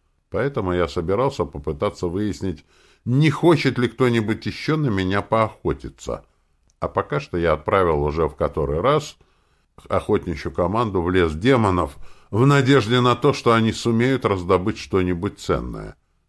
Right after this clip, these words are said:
На всякий случай я приказал им не пытаться нападать на обычных охотников. А вот представители сект вполне могут подойти в виде добычи. Ведь эти разумные сами по себе могут оказаться моими врагами.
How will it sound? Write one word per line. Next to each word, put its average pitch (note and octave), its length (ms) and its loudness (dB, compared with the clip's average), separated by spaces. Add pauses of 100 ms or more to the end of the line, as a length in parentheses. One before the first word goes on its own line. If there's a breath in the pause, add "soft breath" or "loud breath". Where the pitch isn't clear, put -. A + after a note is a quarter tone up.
(180)
На F#2 160 -4
всякий G#2 340 -6
случай C#3+ 360 -6
я D#2+ 100 0
приказал F#2 600 -2
им G#2+ 160 -4
не A#2 80 -4
пытаться G#2+ 580 -2
нападать E2+ 600 -2
на E2 120 -2
обычных D#2+ 520 -6
охотников. D2 680 -6 (680)
А E2 100 -2
вот E2 200 -2
представители E2+ 760 -4
сект - 420 -8 (380 soft breath)
вполне C#3 520 4
могут B2 340 0
подойти G2+ 480 2
в A2 40 -6
виде E2+ 280 -4
добычи. A#1 640 -6 (500)
Ведь D#2 180 -6
эти E2+ 200 -2
разумные E2+ 600 0
сами E2 300 -2
по D2 160 -6
себе G#2+ 320 -2
могут C2 360 -4
оказаться C#2 540 -4
моими B1+ 360 -4
врагами. A#1+ 640 -6